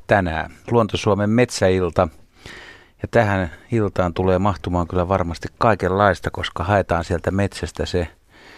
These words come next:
mielenrauha, ilo, mutta myös samalla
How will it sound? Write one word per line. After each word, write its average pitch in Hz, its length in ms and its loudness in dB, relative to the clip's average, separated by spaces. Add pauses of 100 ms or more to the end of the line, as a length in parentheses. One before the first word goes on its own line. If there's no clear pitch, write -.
(460)
mielenrauha, 120 680 2
ilo, 113 640 2 (120)
mutta 98 300 -2
myös 98 320 0
samalla 85 460 0